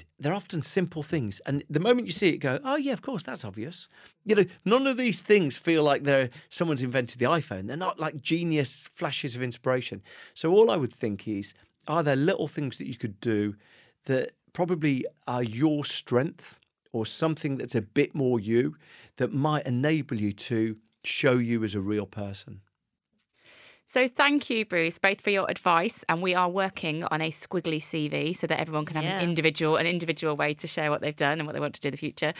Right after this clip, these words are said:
Speaker 2: But thank you so much for your advice there and for talking to us about Fortitude. We loved it, and I think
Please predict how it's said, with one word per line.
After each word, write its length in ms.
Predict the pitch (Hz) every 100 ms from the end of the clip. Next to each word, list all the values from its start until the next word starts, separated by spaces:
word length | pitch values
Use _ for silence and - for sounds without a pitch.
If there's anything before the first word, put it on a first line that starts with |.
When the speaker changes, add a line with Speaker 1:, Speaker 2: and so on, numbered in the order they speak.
| - -
Speaker 2:
But 180 | - -
thank 280 | 240 233 -
you 120 | 233
so 280 | 233 - 233
much 180 | 196 -
for 60 |
your 60 | 185
advice 260 | 202 190 180
there 260 | 160 160 -
and 180 | 190 185
for 80 |
talking 320 | - 185 170 175
to 140 | 160
us 120 | 151 143
about 240 | 156 151
Fortitude. 500 | 156 151 - 135 135 - - -
We 260 | 214 262 254
loved 240 | 208 190
it, 40 |
and 140 | 170 160
I 60 |
think 400 | 180 214 190 -